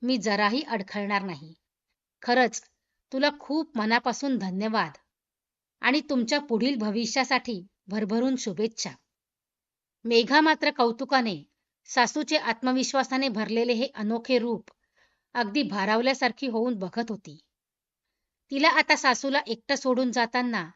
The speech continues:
जराही काळजी वाटणार नव्हती. प्रश्न फक्त दोन वर्षांचा जरी होता, तरी आपली सासू आता एकटी सारं काही सांभाळू शकेन, असं तिलाही विश्वासाने वाटत होतं. मित्रांनो, कथा आवडली असेल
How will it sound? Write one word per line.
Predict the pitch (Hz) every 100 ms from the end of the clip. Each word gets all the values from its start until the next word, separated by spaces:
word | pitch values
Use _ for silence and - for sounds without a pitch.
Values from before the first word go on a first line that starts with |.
| _ _ _ -
जराही | 208 233 233 302
काळजी | 302 220 214 240
वाटणार | 240 233 240 247
नव्हती. | 208 170 - 175 135 _ _ _ _ _ _ _ _
प्रश्न | 247 240 294 311
फक्त | 302 294 285
दोन | 226 233 262
वर्षांचा | 247 233 254 240
जरी | 240 220 277
होता, | 269 240 240 202 160 _ _ _ _ _ _ _ -
तरी | 254 294
आपली | 240 208 247 285
सासू | 269 233 254 180 - -
आता | 226 254 277
एकटी | 220 - - 285
सारं | - 226 247 285
काही | 240 247
सांभाळू | - 214 190 208
शकेन, | 226 240 233 226 160 160 _ _ _ _ _ -
असं | 233 302 302
तिलाही | 247 226 233 269
विश्वासाने | 226 226 226 240 233 240
वाटत | 160 - 208
होतं. | 180 - 143 - _ _ _ _ 247
मित्रांनो, | 262 285 302 294 269 -
कथा | 247 233 294
आवडली | 247 220 214 254
असेल | 254 - 226